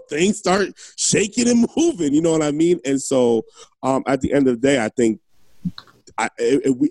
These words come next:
I think that's what we need to get back to, considering that we're here in this land. Some of the things that we would have learned in Africa,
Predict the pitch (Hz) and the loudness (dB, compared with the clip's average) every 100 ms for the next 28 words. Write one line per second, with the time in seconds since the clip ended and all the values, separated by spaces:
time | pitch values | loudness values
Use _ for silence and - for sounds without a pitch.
0 | - 127 - 170 147 143 - 117 120 110 | -4 -8 0 2 2 0 0 2 2 0
1 | 104 90 92 73 104 117 - - 87 76 | -2 0 -2 -2 -4 -4 -6 -2 0 0
2 | - - - - 135 117 156 135 110 113 | -4 -20 -20 -4 -4 2 2 2 0 -2
3 | 139 127 113 135 113 107 101 92 90 _ | 0 2 2 0 0 0 0 0 -4 _
4 | _ - 156 175 170 143 131 104 131 139 | _ -4 -2 0 0 0 0 0 2 2
5 | 123 - _ - - 107 117 151 151 123 | 0 -6 _ -20 -18 -10 0 2 2 0
6 | 135 127 101 143 151 - 139 | 0 0 -2 -4 -4 0 2